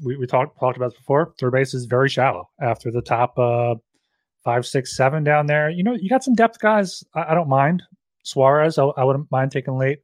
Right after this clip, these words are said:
Bohm. But, like, I don't want them to be my starting third baseman. So, you know, I, I thought about Ramirez, but then this league, fifteen teams, five outfielders.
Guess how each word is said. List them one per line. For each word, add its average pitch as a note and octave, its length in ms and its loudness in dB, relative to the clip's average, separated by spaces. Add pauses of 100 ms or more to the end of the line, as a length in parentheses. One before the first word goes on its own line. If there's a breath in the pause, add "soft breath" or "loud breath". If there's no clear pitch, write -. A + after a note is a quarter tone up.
Bohm. B2 460 0 (920)
But, D3 160 -4
like, C3+ 120 -4
I D3 80 0
don't D#3 100 0
want D3+ 100 0
them C#3 140 0
to B2+ 60 -4
be - 20 -4
my A#2+ 120 0
starting A#2 300 -2
third A#2 160 0
baseman. A#2 460 -4 (1400)
So, D#3+ 300 -2
you F#3 80 0
know, D3+ 100 4
I, C#3 220 -2
I B2+ 80 2
thought C#3+ 180 4
about C#3+ 180 0
Ramirez, C3 460 0
but D3 160 -4
then D#3 240 0 (680)
this D3 160 0
league, D3+ 180 2
fifteen F#3 480 0
teams, D3+ 520 -4 (100)
five C#3+ 380 0
outfielders. B2 1000 -2